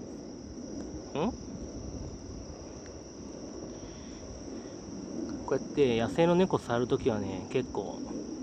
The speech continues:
敏感にならないと、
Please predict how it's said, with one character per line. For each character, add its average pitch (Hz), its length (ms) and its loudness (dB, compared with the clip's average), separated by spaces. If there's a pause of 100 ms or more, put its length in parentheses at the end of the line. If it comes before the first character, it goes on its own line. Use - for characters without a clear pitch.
(600)
敏 143 240 4
感 147 300 4
に 131 300 6 (1600)
な 135 120 6
ら 139 100 8
な 120 140 6
い 92 80 -2
と、 92 400 0